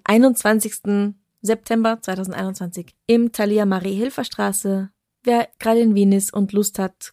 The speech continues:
kommt's doch, es ist gratis, der Eintritt ist gratis und, ähm, ja, ich freu mich natürlich über alle, die da sind. Ich hab ein schönes Wochenende gehabt.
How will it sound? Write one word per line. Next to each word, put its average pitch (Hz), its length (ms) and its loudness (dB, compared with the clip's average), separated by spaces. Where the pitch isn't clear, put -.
kommt's 349 320 -2
doch, 269 300 0
es - 300 -6
ist - 300 -6
gratis, 202 720 -4
der 202 100 -4
Eintritt 190 400 -8
ist - 120 -18
gratis - 640 -10
und, 185 400 -6
ähm, 196 360 -8
ja, 220 80 0
ich - 180 -6
freu 196 140 -6
mich 180 140 -8
natürlich 185 440 -10
über 220 220 -2
alle, 202 180 -6
die 269 80 -6
da 202 160 -6
sind. 196 240 -6
Ich 277 160 -4
hab 269 160 -2
ein 269 160 2
schönes 285 300 2
Wochenende 339 440 0
gehabt. 277 800 0